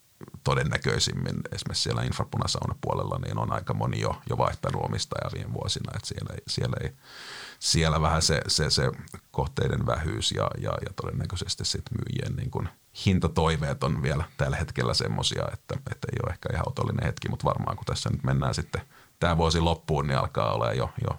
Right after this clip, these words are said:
tu-, tulostasot sitten normalisoittunut ja sitä kautta ne, jotka oikeasti haluaa niitä firmojaan kaupata, niin ne joutuu, joutuu sitten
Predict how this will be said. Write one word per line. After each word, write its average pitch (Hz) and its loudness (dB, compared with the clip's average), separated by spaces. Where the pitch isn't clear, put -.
tu-, - -2
tulostasot - -4
sitten - -4
normalisoittunut 73 4
ja 50 0
sitä - -4
kautta - -4
ne, 50 -2
jotka - -2
oikeasti - -2
haluaa 60 0
niitä 67 2
firmojaan 58 0
kaupata, - -4
niin - -6
ne - -4
joutuu, - -4
joutuu - -2
sitten - -6